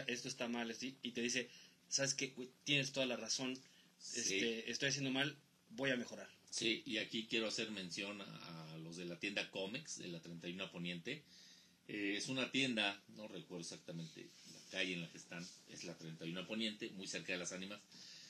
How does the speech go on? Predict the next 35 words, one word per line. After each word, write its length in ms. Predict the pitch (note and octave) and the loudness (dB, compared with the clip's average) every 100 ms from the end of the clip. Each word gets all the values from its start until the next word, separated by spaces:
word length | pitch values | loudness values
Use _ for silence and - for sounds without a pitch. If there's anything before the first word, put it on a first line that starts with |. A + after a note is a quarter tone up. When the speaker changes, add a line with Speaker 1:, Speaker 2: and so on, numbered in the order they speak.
| - - | -18 -8
Speaker 2:
Una 240 | B2+ D3 | 2 4
tienda 300 | D3+ D#3+ D#3+ | 6 6 6
que 200 | C#3+ B2 A2+ | 6 6 6
normalmente 580 | A2+ A2 B2+ C3 B2+ - | 2 0 2 2 0 -2
pasaba 460 | B2 - B2 B2+ | 2 6 8 8
y 40 | A2+ | 8
veía 300 | A2 A#2 A2+ | 6 4 2
que 60 | |
había 220 | A2+ G#2+ A2+ | 0 0 2
autos 420 | A#2 A#2 A#2 G#2+ | 2 0 -2 -2
en 60 | |
la, 180 | F#2 F2+ - | -2 -4 -6
en 140 | F#2+ | -8
la 80 | F2+ | -6
banqueta 560 | F#2+ G2 F2 G3+ - G2 | -4 0 4 4 4 4
estacionando, 520 | F2+ F#2 F#2+ F#2 A#2+ | 4 -2 -4 -4 -6
porque 200 | G#2+ F2+ | -8 -6
estaban 260 | F2+ B2 F#3 | -2 0 0
hasta 200 | - F2 | -2 -4
los 160 | E2+ | -4
cajones 400 | F#2 - C3+ E3+ | -6 -2 0 0
marcados. 840 | C3+ F2 - A2 A2+ A#2+ E2+ - - - - - - - - - | 0 -4 -2 4 8 8 4 -4 -14 -18 -20 -20 -20 -20 -18 -6
Yo 60 | |
decía, 240 | - - A2 | 0 0 0
"No 80 | C3 | -6
mames, 540 | C#3 G#2+ C3 A2 F#2 - | -10 -6 -2 -2 -2 -2
o 20 | - | -4
sea, 100 | G2+ | -6
no 140 | G2 A2 | -6 0
puede 140 | D3+ | 4
ser 320 | - C#3+ E3+ | 6 6 6
que 80 | D#3+ | 2
esté 180 | G#2+ G#2 | -2 -2
esto 180 | - F2+ | -2 -2
así". 260 | - E2+ | -2 -2